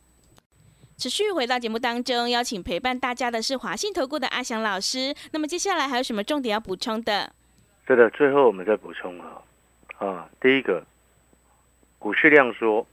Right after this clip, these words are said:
Speaker 2: 钱进房市啊，所以你有一部分的持股，可能三档四档当中有一档你可以布局在资产营建低价的，好，这是第一个。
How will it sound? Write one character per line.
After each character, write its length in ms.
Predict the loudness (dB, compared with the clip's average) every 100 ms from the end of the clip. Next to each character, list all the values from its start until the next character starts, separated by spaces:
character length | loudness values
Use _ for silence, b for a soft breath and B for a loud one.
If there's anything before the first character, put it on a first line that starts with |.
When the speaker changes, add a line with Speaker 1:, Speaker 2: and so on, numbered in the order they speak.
| _
Speaker 2:
钱 240 | -10 -8 -4
进 180 | -4
房 220 | -4 -12 -10
市 260 | -10 -12 -16 _ _ _ _
啊， 220 | -12 -12 -8
所 120 | -2 -2
以 160 | -2
你 180 | -6 -6
有 200 | -4 -4
一 60 | -4
部 200 | -2 -2
分 240 | -2 -4
的 320 | -6 -8 -10 -18 _ _ _ _ _
持 260 | -8 -4 -4
股， 180 | -6 -12 _ _ _ _ _ _ _
可 60 | -16
能 320 | -14 -14 -18 _ 0
三 180 | 0 0
档 160 | -6 -6
四 100 | -8
档 160 | -8 -12
当 180 | -12 -12
中 220 | -14 -16
有 120 | -14 -14
一 60 | -12
档 200 | -14 -14
你 60 |
可 140 | -10 -8
以 100 | -8
布 200 | -8 -8
局 220 | -8 -12 -8
在 260 | -8 -8
资 160 | -12 -12
产 140 | -12 -16
营 160 | -16 -10
建 160 | -10 -12 _ _ _ _ _ _ _ _ _ _
低 180 | -6 -4
价 240 | 2 2 2
的， 60 | -12 _ _ _
好， 140 | -12 -8
这 160 | -4
是 80 | -4
第 220 | -4 -10
一 40 |
个。 80 | -14